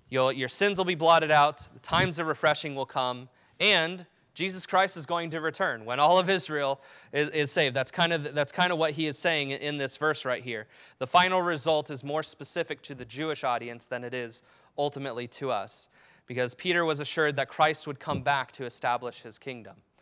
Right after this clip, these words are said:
And that day is, the s-, is, is Christ's second coming. In Second Corinthians six, verse two, it says, "For he saith, I have heard thee in a time accepted, and in the day of salvation have I succored thee. Behold, now is the accepted time. Behold, now is the day of salvation."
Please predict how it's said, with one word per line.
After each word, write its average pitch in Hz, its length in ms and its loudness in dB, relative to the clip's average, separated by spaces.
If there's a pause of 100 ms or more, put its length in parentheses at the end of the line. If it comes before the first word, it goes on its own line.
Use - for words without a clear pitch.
(360)
And 123 80 -10
that 147 200 4
day 165 200 4
is, 147 160 0
the - 60 -12
s-, - 320 -6
is, 127 420 -6 (500)
is 127 380 -6
Christ's - 360 -4
second 117 280 -10
coming. 110 380 -10 (340)
In 120 80 -16
Second 135 280 -2
Corinthians 131 460 -4
six, - 240 -6
verse 127 240 -8
two, 135 220 -8
it 117 80 -12
says, 110 440 -8 (320)
"For 131 120 -6
he 135 140 -4
saith, 143 500 0
I 131 100 0
have 127 140 -2
heard 175 260 -2
thee 131 200 -4
in 123 100 -6
a 123 60 -6
time 139 280 -6
accepted, 117 560 -6
and 113 140 -8
in 120 80 -8
the 117 80 -6
day 127 240 -2
of 135 100 -4
salvation 120 540 -4
have 113 140 -8
I 120 80 -2
succored 120 420 -4
thee. 107 220 -16 (360)
Behold, 127 320 -4
now 143 320 0
is 156 120 -4
the 151 100 -6
accepted 139 460 -8
time. 110 400 -10 (340)
Behold, 120 260 -6
now 131 300 -2
is 131 100 -6
the - 100 -14
day 123 200 -2
of 120 100 -4
salvation." 110 680 -8